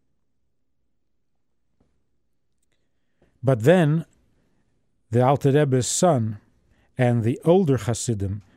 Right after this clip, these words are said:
those closer to the Rebbe, began to feel his suffering and his pain.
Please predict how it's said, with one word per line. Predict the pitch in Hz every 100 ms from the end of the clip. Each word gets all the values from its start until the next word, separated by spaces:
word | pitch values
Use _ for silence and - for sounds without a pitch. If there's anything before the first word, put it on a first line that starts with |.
| _
those | 107 156 143
closer | - - 151 175 - 123
to | 147
the | 135 135
Rebbe, | 175 123 123 113 _ _ -
began | 117 120 147 151
to | 135
feel | 127 - 180 127 120 110 _ _ _
his | 127 120
suffering | - 156 - 127 120
and | 113 101
his | 104
pain. | - 98 95